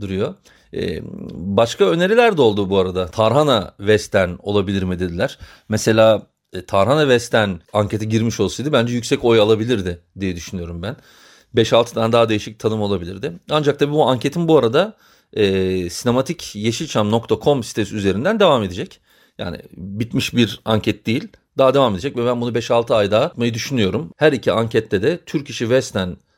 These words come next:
e, tanımı önde gidiyor. E, ilginçtir. E, Sinematik Yeşilçam'da sanırım, e, sitede de kullandığımız için Erişte Western ikinci sırada. E, onun dışında da Kebap Western, Lahmacun Western arasında çok da büyük bir fark var.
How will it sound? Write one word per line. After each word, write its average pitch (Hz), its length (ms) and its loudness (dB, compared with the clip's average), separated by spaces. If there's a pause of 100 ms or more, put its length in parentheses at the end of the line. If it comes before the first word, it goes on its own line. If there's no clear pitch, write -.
(160)
e, - 200 -12
tanımı 135 320 0
önde 127 260 2
gidiyor. 107 400 -2 (520)
E, 104 140 -4 (220)
ilginçtir. 160 1000 -2
E, 73 240 -8
Sinematik 139 380 -4
Yeşilçam'da 135 720 0
sanırım, 113 460 -2 (380)
e, 87 300 -4
sitede 117 300 -2
de 104 40 0
kullandığımız 101 480 -2
için 156 140 -8
Erişte 120 360 -4
Western 117 360 2
ikinci - 300 -12
sırada. 92 380 -8 (680)
E, 80 580 -8 (560)
onun 131 300 -2
dışında 92 320 -4
da 156 300 -2
Kebap 120 240 2
Western, 107 400 -2
Lahmacun 117 380 2
Western 107 400 0
arasında 92 340 -8
çok 123 300 -10
da 110 120 -6
büyük 117 180 -12
bir 117 60 -8
fark 110 300 2
var. 95 220 -10